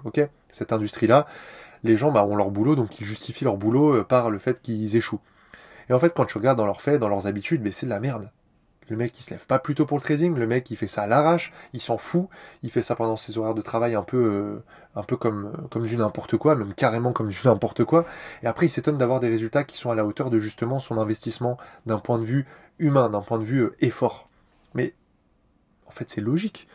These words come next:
tu récoltes juste ce que tu sèmes. Donc, tu vois, le fait de m'être levé plus tôt, euh, ça, ça a changé beaucoup de choses.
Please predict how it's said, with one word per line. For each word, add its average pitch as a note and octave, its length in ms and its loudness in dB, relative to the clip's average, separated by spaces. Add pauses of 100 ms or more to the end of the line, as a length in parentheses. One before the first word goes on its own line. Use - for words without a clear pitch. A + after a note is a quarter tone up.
tu - 120 -6
récoltes G2+ 280 -2
juste A2+ 180 -6
ce - 20 -20
que - 80 -4
tu - 160 -6
sèmes. C#3 240 -4 (460)
Donc, B2+ 200 -2 (160)
tu - 60 -12
vois, E3+ 120 10
le D#3+ 120 6
fait D3+ 240 4
de A2+ 80 6
m'être A2+ 180 2
levé A2+ 220 4
plus - 240 -8
tôt, E3 240 -2 (160)
euh, G#2+ 160 -6 (480)
ça, - 340 -10
ça - 160 -4
a B2 40 0
changé C#3 220 -4
beaucoup B2 200 -2
de - 60 -10
choses. A2 200 -4